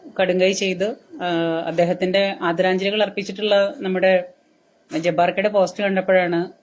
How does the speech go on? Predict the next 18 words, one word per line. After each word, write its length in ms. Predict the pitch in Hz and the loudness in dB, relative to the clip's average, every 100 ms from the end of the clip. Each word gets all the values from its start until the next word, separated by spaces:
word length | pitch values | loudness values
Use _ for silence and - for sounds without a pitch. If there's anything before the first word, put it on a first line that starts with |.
| 202 | -4
ഞാൻ 400 | 170 165 185 202 | -2 0 -2 -2
ഞെട്ടിയത് 540 | 180 170 - 202 175 | -4 -4 -2 -2 -2
ശരിക്ക്. 420 | 156 160 151 147 - _ _ _ _ _ _ _ _ _ _ _ - - _ _ - | -4 -4 -6 -10 -14 _ _ _ _ _ _ _ _ _ _ _ -20 -20 _ _ -6
എന്തുകൊണ്ടാണ് 520 | 165 180 185 196 196 | -2 2 2 2 0
മനുഷ്യർക്ക് 440 | 196 185 190 185 202 | 0 -2 -2 -4 -4
ഇങ്ങനെയൊക്കെ 480 | 180 180 180 185 185 - _ _ _ - | -2 -2 -2 -4 -4 -12 _ _ _ -6
ഇത്ര 180 | 170 | -2
പെട്ടെന്ന്? 580 | 196 196 185 196 185 180 | 0 -2 0 0 0 -2
അതായത്, 280 | 185 196 208 | -2 0 0
ഇന്നലെ 380 | 233 185 185 208 | 0 0 0 2
വൈകുന്നേരം 680 | 220 196 202 208 214 233 | 2 0 -4 -4 -4 -4
ഈ 80 | 202 | -8
സമയത്ത് 560 | 196 214 185 180 - 233 - _ _ _ _ | -6 -4 -2 -2 -2 -4 -6 _ _ _ _
ഞാൻ 140 | 208 214 | -4 0
എഫ് 240 | 208 190 | 0 0
ബി 60 | 233 | -2
നോക്കിക്കൊണ്ടിരുന്നപ്പം 880 | 226 202 202 220 220 208 208 214 - _ _ - | -2 -4 -6 -4 -2 -4 -4 -6 -6 _ _ -10
അദ്ദേഹത്തിന്റെ 800 | 170 185 196 190 208 214 220 | 0 2 2 -2 -2 0 0